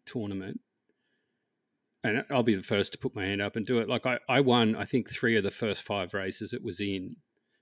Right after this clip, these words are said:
and then went, "Okay, this is three of five. I've got, I've got my perfect record. Now it doesn't matter how many races I enter." And I started, especially, and I did the double stamina thing because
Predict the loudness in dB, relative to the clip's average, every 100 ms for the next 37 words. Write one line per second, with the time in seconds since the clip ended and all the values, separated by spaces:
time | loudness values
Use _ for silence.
0 | _ 4 6 8 6 2 2 0 2 2
1 | 0 -2 -4 0 2 2 2 2 2 2
2 | -2 -4 -10 _ _ _ _ _ 0 0
3 | 4 4 4 2 2 4 4 2 -2 -4
4 | -2 -2 0 2 2 2 0 -6 _ _
5 | _ 6 6 6 2 0 0 0 0 0
6 | -2 -2 -2 -2 -4 -6 -10 -14 _ _
7 | _ _ _ _ _ _ -2 4 4 2
8 | -2 -14 _ _ _ _ _ _ _ 4
9 | 6 8 6 8 8 8 4 2 4 4
10 | 6 8 8 8 4 4 4 2 -4 _
11 | 2 4 2 2 2 2 0 -2 -2 -2
12 | -6 -6 0 2 0 -6